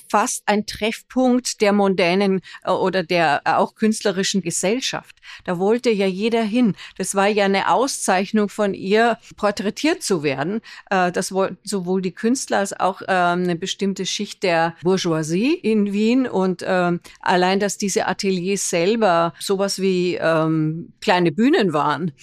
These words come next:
in denen auch Treffpunkte waren, also nicht nur Fotosessions stattfanden. Und diese Fotosessions selbst schon wieder einen inszenatorischen Charakter hatten.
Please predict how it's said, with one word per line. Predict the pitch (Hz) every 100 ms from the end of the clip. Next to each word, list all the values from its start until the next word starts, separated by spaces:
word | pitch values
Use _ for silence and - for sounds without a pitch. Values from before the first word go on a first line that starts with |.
| -
in | 175 165
denen | 190 185 170 170 -
auch | 170 -
Treffpunkte | 202 208 - 240 226 214
waren, | 180 175 185 202 -
also | - 185 185
nicht | 196 202
nur | 180
Fotosessions | 233 285 233 - 156 - 170 -
stattfanden. | - 165 - 185 185
Und | 180 196
diese | 185 175
Fotosessions | 196 190 - 175 - 175 -
selbst | 190 226 -
schon | - 180
wieder | 175 170
einen | 165
inszenatorischen | 165 180 - 180 156 - 175 170 - 170
Charakter | 190 156 156 - 175
hatten. | 175 165 175